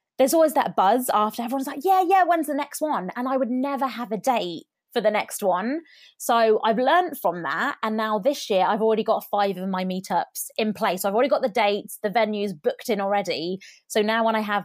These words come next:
the one, um, at the end of this month, I can say, "I've got a date. You can book your ticket now." Um, so yeah, I think it's really important to, going back to what,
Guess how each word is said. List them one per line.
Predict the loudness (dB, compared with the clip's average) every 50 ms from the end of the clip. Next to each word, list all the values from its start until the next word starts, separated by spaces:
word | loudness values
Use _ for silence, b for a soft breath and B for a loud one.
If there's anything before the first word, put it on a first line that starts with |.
| -2 -4
the | -2
one, | 0 0 0 0 0 -2 -4 -6 -6 -4
um, | -4 -4 -4 -4 -4 -6 -8 -10 -12 -14 -14 -12 -12
at | -12 -10 -10
the | -10 -10 -8 -6 -6 -8 -8 -6
end | -6 -4 -2 -2 -2
of | 0
this | 2 2 2 0 -2
month, | -4 -2 -2 -2 -4 -6 -8 -12 -14 B B B B B B 0
I | 0 0
can | 0 0 0 0 2 2 0
say, | 0 2 2 4 4 4 2 2 -2 _ 0
"I've | 0 2
got | 4 4 4
a | 4 4 4 4
date. | 2 0 -2 -8 _ -4
You | -4 -2
can | 0 2 2
book | 2 0 0 -2
your | -2
ticket | -2 -2 -2 0 0 0
now." | 0 0 0 0 -2 -2 -2 -2 -4 -4 B B B B B B 0
Um, | 2 4 4 4 4 2 0 -2 -4 -4 -4 -6 -8 -10 _ _ _ _ _ _ _ _ -8
so | -2 0 2 2 2 0 -2 -4 -6 -8 _
yeah, | -4 -2 -2 -2 -2 -2 -6 -8 -12 _ -6 -4
I | -4
think | -4 -4 -4 -4 -6
it's | -6 -4
really | -4 -2 -2 -2 -2
important | -4 -4 -4 -4 -4 -4 -2 -4 -4 -6 -6 -6 -10 -10 -8
to, | -6 -6 -4 -4 -4 -4 -4 -4 -6 -6 -8 _ _ _ _ _ _ _ _ _ _ _ _ _ 2
going | 4 6 6 6 4
back | 0 -2 -2
to | -4 -2
what, | -2 -2 -4